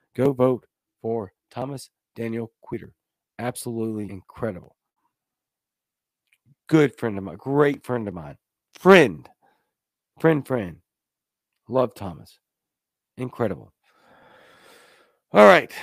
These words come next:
Moving on past our la-, and if anybody has an opposition to the turkey bacon thing,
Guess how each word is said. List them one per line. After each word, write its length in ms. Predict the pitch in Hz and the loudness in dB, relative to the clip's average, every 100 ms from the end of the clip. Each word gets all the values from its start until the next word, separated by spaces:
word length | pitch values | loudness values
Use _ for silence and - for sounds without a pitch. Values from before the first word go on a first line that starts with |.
| - - - | -18 -20 -14
Moving 320 | 156 190 214 | 2 4 6
on 220 | 202 190 170 | 6 6 4
past 420 | 160 151 143 - | 4 6 4 0
our 160 | 143 | 0
la-, 220 | 139 139 143 | 2 2 2
and 240 | 165 196 | 4 4
if 140 | 208 | 4
anybody 340 | 277 294 262 226 | 4 4 6 4
has 220 | 208 190 | 4 0
an 80 | 185 | -4
opposition 720 | 143 170 165 139 156 - 175 | -2 -2 -2 -4 -6 -6 -8
to 100 | 156 | -10
the 140 | 123 | -12
turkey 400 | 117 143 156 160 | -8 -6 -6 -6
bacon 400 | 143 151 143 160 | -4 -4 -4 -8
thing, 240 | 147 165 | -6 -10